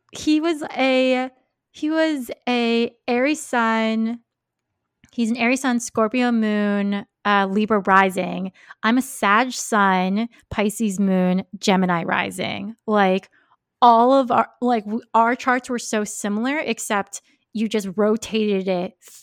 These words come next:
We had so many trines in our synastry. And I was like, "That's why, even though we seem so opposite attract, we were not that opposite at the end of the day." So, like,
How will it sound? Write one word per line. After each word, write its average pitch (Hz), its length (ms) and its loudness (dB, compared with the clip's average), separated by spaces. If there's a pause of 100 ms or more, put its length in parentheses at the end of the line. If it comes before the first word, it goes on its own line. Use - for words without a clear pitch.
(300)
We 262 140 2
had 277 160 0
so 277 200 2
many 226 200 2
trines - 560 -6 (300)
in 233 100 2
our 202 80 2
synastry. 196 460 -6
And 208 100 -2
I 269 80 2
was 269 100 -2
like, 269 160 -2
"That's 302 240 0
why, 311 220 0
even 294 260 -4
though 302 160 -2
we 277 80 0
seem 254 300 -4
so 233 220 -2
opposite 214 380 -2
attract, 196 600 -4 (800)
we 269 180 4
were 392 300 2 (160)
not 285 320 2
that 254 340 2
opposite 226 500 2
at 220 140 -6
the 226 140 -6
end 214 100 -2
of 208 140 -2
the 196 80 0
day." 190 360 -2
So, 226 260 -4
like, 202 360 -2